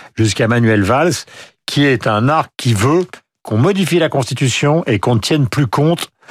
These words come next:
d'un certain nombre de règlements européens qui sont, disons, des règlements qui sont trop contraignants pour pouvoir se défendre en France, dites-vous, c'est-à-dire les trois.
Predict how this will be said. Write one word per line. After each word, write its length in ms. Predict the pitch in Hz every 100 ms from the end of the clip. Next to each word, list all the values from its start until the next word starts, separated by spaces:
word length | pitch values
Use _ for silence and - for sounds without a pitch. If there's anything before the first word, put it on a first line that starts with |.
| -
d'un 160 | 123
certain 260 | 123 131 120
nombre 180 | 139 143
de 80 | 117
règlements 520 | 113 107 120 117 139
européens 580 | 123 117 95 123 147 151
qui 220 | - 120
sont, 320 | - 147 160 - - - -
disons, 380 | 104 104 139 131
des 100 | 113
règlements 480 | 113 110 120 151
qui 160 | 135 110
sont 180 | - 113
trop 260 | - 175
contraignants 600 | 165 139 - 131 131 170
pour 140 | 127 107
pouvoir 280 | 113 147 -
se 100 | 117
défendre 400 | 120 - 135 127
en 100 | 120
France, 360 | 143 165 139 _ _ _ -
dites-vous, 880 | 98 120 196 151 - 110 85 170 151 - - - _
c'est-à-dire 320 | - 120 147
les 140 | 131
trois. 340 | 123 120 95